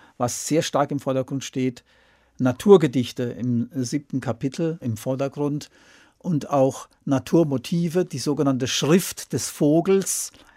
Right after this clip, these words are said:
ist vielleicht eins der Zentralmotive überhaupt in dieser Anthologie. Und ich schaue dann immer danach, welcher Autor ist Mitherausgeber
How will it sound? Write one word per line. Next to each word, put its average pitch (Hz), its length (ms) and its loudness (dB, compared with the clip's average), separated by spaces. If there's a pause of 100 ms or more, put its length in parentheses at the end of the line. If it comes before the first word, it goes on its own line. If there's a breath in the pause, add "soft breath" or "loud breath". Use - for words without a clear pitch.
ist - 180 -8
vielleicht 135 400 -2
eins 143 220 0
der 139 120 -2
Zentralmotive 143 920 -4
überhaupt 127 480 -6
in 123 80 -6
dieser 123 380 -6 (500 soft breath)
Anthologie. 123 640 2 (200 loud breath)
Und 147 200 0
ich - 180 2
schaue 165 260 6
dann 160 180 0
immer 175 260 -2
danach, 151 540 -2 (640 soft breath)
welcher 147 500 4
Autor 151 400 2
ist - 180 -8
Mitherausgeber 147 880 -6